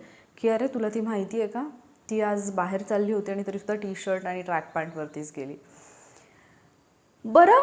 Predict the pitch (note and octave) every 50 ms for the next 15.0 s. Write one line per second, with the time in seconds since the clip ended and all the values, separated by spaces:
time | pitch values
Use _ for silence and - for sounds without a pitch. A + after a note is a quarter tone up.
0 | C5 - - - - - F4 C#4+ C#4 C#4 - - D4+ F4 G#4 G4+ - - G#3+ -
1 | F#3+ - G3 G3 A3 A#3 C4+ C#4 C#4 D#4+ E4 E4+ E4 E4 D#4 D#4+ D#4 - C#4+ C#4+
2 | C#4 C4+ D#4+ - - - - - - - - _ - _ _ _ _ _ _ _
3 | _ - D#4 F4+ F4 D4+ A#3+ F3+ C#3+ C#3+ D#3+ F3 - - - - - _ _ -
4 | - _ C4 B3+ C4 C4+ C#4 C#4 C#4+ - E4+ D#4+ E4 D#4+ E4 E4 E4 D#4+ C#4 A#3+
5 | A3 B3 D4 D#4 C4 A3+ G#3 G#3 G#3+ A#3+ A#3 B3 A#3 G#3 G3+ - F#3 E3 D3+ D#3
6 | - D3+ C#3+ C#3+ - - D3+ E3 - - - - - _ _ _ _ _ _ _
7 | _ _ _ _ _ _ _ _ - G#3+ G3+ A3+ A#3 - - E4+ E4+ F#4 E4+ E4
8 | C#4+ B3+ D4 D4+ D4+ B3 A#3 G3+ F3 E3 F#3 A#3 D4 - - - - - _ _
9 | _ - - E4+ - E4+ - A3+ A3+ - C4 C4 C#4 D4+ F4 F4 E4+ E4 E4 E4
10 | - - - F4+ F4 - E4+ C#4 E4 D#4 D4+ C#4 C4+ C4 B3+ B3+ C4+ D4+ - -
11 | - - - _ _ _ _ _ _ _ _ - _ _ _ C#4 D4 D4+ E4 D#4+
12 | D4+ B3 G#3 F#3 F#3+ A#3+ E4+ - - - - - - - D4 - - - E4 D#4+
13 | D#4+ D#4+ D4+ C4+ A3+ G3 G3 - G3+ F#3+ F#3+ G3 A3+ G#3 F3+ F3+ F#3 - - E3+
14 | F3 E3+ D#3 D#3+ - - A#3+ - D4 C#4+ D4 B3+ A#3+ G3+ F#3+ - - - -